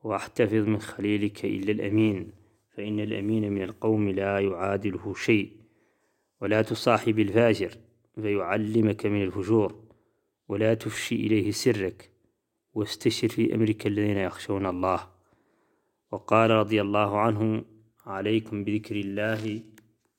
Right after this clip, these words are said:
فإنه شفاء، وإياكم وذكر الناس فإنه داء."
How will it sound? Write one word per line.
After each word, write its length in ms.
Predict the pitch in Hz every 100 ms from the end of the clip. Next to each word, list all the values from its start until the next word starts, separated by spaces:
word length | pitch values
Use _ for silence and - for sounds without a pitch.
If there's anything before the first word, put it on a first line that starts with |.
| _ -
فإنه 500 | 101 104 104 101 104
شفاء، 680 | - 107 110 113 95 - - _ _ _ _ _ _ -
وإياكم 960 | 107 104 98 98 104 107 107 - 101
وذكر 380 | 98 104 107 107
الناس 520 | 95 98 104 107 - 117 117 _ _ _ _ _ _ _ _ - 107
فإنه 680 | 101 104 101 98 92 95
داء." 440 | 95 101 95 -